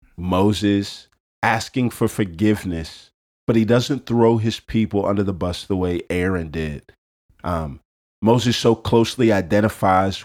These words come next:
with his people that he says this, "All right, God, forgive them, but if you won't forgive them, then even though I ain't bowed down to no calf like them,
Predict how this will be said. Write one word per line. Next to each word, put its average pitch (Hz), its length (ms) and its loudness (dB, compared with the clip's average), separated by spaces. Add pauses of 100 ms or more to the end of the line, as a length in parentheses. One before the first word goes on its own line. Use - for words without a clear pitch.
with 98 220 -4
his 87 280 -10
people 123 480 -2
that 92 120 -6
he 98 100 -2
says 92 240 -6
this, 76 160 -8
"All 78 80 2
right, 90 200 2
God, 95 400 0 (380)
forgive 117 480 2
them, 98 240 0
but 104 120 2
if 101 200 -2
you 143 140 4
won't 127 320 2
forgive 95 680 0
them, 104 580 2 (640)
then 90 280 0 (220)
even 123 300 4
though 123 400 4 (280)
I 120 220 2
ain't 127 340 0
bowed 113 320 2
down 117 420 2
to 107 300 0
no 113 160 2
calf 110 480 2
like 107 220 2
them, 95 480 0